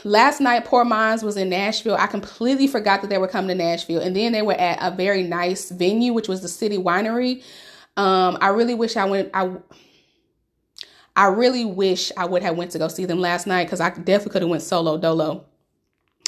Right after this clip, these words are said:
Hopefully they come back again. Um, probably, they probably won't come back this year, but when they do come back again, I definitely wanna go see them for real. Um, and then I know next coming up in Nashville, they're gonna have a car show on September the third at the,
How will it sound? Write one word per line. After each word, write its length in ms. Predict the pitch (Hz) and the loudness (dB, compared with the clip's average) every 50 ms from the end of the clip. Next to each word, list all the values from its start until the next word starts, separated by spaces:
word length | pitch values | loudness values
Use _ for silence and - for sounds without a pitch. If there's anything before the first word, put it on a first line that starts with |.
| - - - - - - - - | -12 -12 -14 -20 -20 -20 -2 4
Hopefully 280 | - 254 285 277 269 247 | 6 6 8 6 6 4
they 140 | 220 214 | 2 2
come 180 | 214 269 240 240 | 0 0 0 0
back 160 | 233 233 226 | 0 0 -2
again. 680 | 233 214 190 202 202 208 208 208 208 202 202 214 220 - | -4 -6 -4 -2 -2 0 0 2 2 0 0 -2 -4 -6
Um, 260 | 196 180 175 175 175 | -4 -2 -2 -2 0
probably, 320 | 190 - 427 494 381 277 - | 2 4 4 4 4 0 -2
they 200 | - - 208 262 | -2 -2 -2 0
probably 260 | - 349 311 302 254 | 2 4 4 4 4
won't 140 | 190 175 175 | 0 -2 -2
come 100 | - 175 | -4 -4
back 180 | 170 151 - - | -6 -6 -6 -6
this 260 | - 214 208 208 - | -6 -4 -4 -4 -4
year, 120 | 160 160 | -4 -4
but 100 | 165 170 | -2 -2
when 120 | 165 180 185 | -2 0 0
they 80 | 196 | 0
do 100 | 202 220 | -2 -2
come 160 | 214 - 226 208 | -4 -2 -2 -2
back 140 | 196 196 | -2 -4
again, 240 | 190 190 196 196 185 | -4 -4 -2 -2 -2
I 80 | 170 175 | -2 -2
definitely 320 | 185 185 190 190 190 190 | -2 -2 -2 -2 -2 -4
wanna 200 | 185 175 170 165 | -2 -2 -2 -2
go 100 | 160 165 | -2 -4
see 180 | 170 - 180 160 | -4 -4 -4 -2
them 120 | 156 160 | -2 -2
for 180 | 160 - 175 151 | -4 -6 -4 -2
real. 280 | 160 156 151 165 185 - - - - - - - - - _ - | -2 -2 -2 -4 -6 -10 -16 -20 -20 -20 -20 -20 -20 -18 _ -4
Um, 460 | 208 202 190 180 165 156 151 143 139 - | -2 0 0 0 0 0 -2 -4 -2 -2
and 120 | 190 190 | 0 2
then 280 | 196 185 185 185 - - | 2 2 2 2 0 0
I 100 | - 196 | -2 -2
know 380 | 202 202 190 190 185 185 180 175 | 0 0 2 2 2 2 2 0
next 460 | 170 180 190 196 214 220 - - - | -2 -2 0 0 0 0 -2 -6 -10
coming 320 | - - 202 196 196 208 | -6 -4 -4 -2 -2 -2
up 120 | 196 190 - | -2 -4 -4
in 140 | 175 175 170 | -4 -4 -2
Nashville, 380 | 175 185 190 202 202 - 190 | -2 -2 -2 -2 -4 -4 -2
they're 100 | 185 185 | -2 -2
gonna 120 | 180 170 196 | -2 -2 -2
have 180 | 202 170 165 | -2 -2 -2
a 60 | 143 | -4
car 380 | - - - - 208 202 214 214 | -4 -6 0 2 4 4 4 2
show 280 | 208 - - 208 202 190 | 0 0 0 2 2 2
on 120 | 180 175 | 0 -2
September 400 | 180 - - - - 226 208 185 | -2 -4 -6 -4 -4 -4 -2 -2
the 80 | 185 180 | -4 -2
third 380 | 185 202 202 202 202 202 196 | 2 4 4 6 6 6 4
at 220 | 185 180 175 - - | 4 2 0 0 2
the, 500 | 180 180 180 170 165 156 160 160 - | 4 4 6 4 2 0 -2 -4 -8